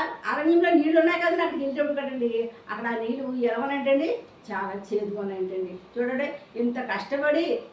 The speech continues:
ఎర్ర సముద్రం దాటి వచ్చి ఇన్ని చేసినప్పటికీ ఈ నీళ్ళు కాడ వచ్చినప్పుడు కంటే నీళ్ళు సరిగేసుకున్నారంట. ఏంటి, ఎర్ర సముద్రాన్ని రెండు పాయలుగా చేశాడే, రెండు గోడలుగా దేవుడు నిలబెట్టాడే,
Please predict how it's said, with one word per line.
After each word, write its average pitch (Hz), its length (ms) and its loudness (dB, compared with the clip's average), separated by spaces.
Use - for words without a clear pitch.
ఎర్ర 247 200 0
సముద్రం 294 480 -2
దాటి 269 460 2
వచ్చి 262 420 -2
ఇన్ని 294 360 2
చేసినప్పటికీ 247 760 2
ఈ 277 140 2
నీళ్ళు 302 340 6
కాడ 381 180 2
వచ్చినప్పుడు 302 360 0
కంటే 294 140 -2
నీళ్ళు 302 160 -4
సరిగేసుకున్నారంట. 226 680 -2
ఏంటి, 196 180 -6
ఎర్ర 175 220 -6
సముద్రాన్ని 277 480 0
రెండు 302 220 0
పాయలుగా 285 360 0
చేశాడే, 285 500 2
రెండు 294 200 6
గోడలుగా 330 460 6
దేవుడు 330 240 10
నిలబెట్టాడే, 311 560 2